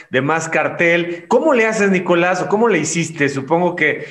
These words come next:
sin personalizar, de pronto debe haber uno que otro, por diferentes circunstancias, quizá, eh, origen o quizá ciertos liderazgos, ciertos controles que tienen el vestidor, pero cuando alguien se resiste al líder y el líder es tan joven,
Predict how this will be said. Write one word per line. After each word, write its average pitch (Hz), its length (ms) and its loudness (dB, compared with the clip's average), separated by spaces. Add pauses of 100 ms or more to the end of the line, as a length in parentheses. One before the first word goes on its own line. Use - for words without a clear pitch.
sin 151 280 -4
personalizar, 147 1120 -2
de 151 80 0
pronto 269 380 0
debe 262 200 4
haber 233 380 2
uno 233 280 0 (120)
que 202 80 2
otro, 175 560 2
por 156 440 -2
diferentes 226 640 -2
circunstancias, 165 760 -2
quizá, 170 580 -2 (240)
eh, 127 220 -2
origen 165 760 2
o 143 160 0
quizá 160 760 -2
ciertos 170 540 0
liderazgos, 147 640 2
ciertos 160 380 -2
controles 151 520 0
que 143 100 0
tienen 160 320 0
el 131 80 -2
vestidor, 143 360 0
pero 180 160 2
cuando 180 240 0
alguien 277 240 0
se 220 160 0
resiste 160 960 0 (240)
al 135 220 -2
líder 170 460 2
y 139 100 0
el 139 100 0
líder 180 200 2
es 180 140 -2
tan 160 180 -4
joven, 151 600 2